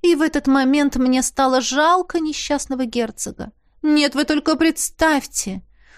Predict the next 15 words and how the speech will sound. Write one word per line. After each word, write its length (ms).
Мужчине 720
нравятся 500
женщины 480
в 100
теле, 540
а 100
ему 340
с 80
этим 220
отбором 500
всё 220
время 400
подсовывают 1040
таких 320
вот 180